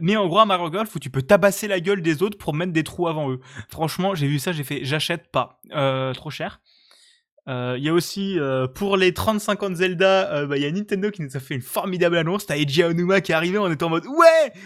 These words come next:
Breath of the Wild deux, trop bien !» Désolé, vous attendez des news sur Breath of the Wild ? Il y en aura pas, désolé.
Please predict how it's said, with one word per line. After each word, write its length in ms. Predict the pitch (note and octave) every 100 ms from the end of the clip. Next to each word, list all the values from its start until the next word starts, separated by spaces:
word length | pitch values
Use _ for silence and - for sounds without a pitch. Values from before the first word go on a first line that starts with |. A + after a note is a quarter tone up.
| -
Breath 260 | C#4+ D4+ E4
of 160 | D4+
the 20 |
Wild 320 | D#4 D#4+ D4+ C4+
deux, 360 | F4 F4 E4+ D4 - -
trop 300 | - F4 F4
bien !» 560 | F4 F4+ F4 E4+ D4 - - _ _ _ _ -
Désolé, 460 | D3 F3 F#3 E3
vous 180 | C#3+ D3+
attendez 300 | F#3 F#3+ G3
des 140 | F3+
news 160 | F3+ G#3
sur 180 | - F#3
Breath 220 | E3+ -
of 100 | E3
the 40 |
Wild ? 440 | E3 F#3 G#3 D#3 B2 -
Il 60 | C#3
y 20 |
en 100 | D#3
aura 260 | F3 E3+ B2+
pas, 300 | D3+ C3 -
désolé. 600 | C3+ F#3 D3+ E3+ D3+ C3+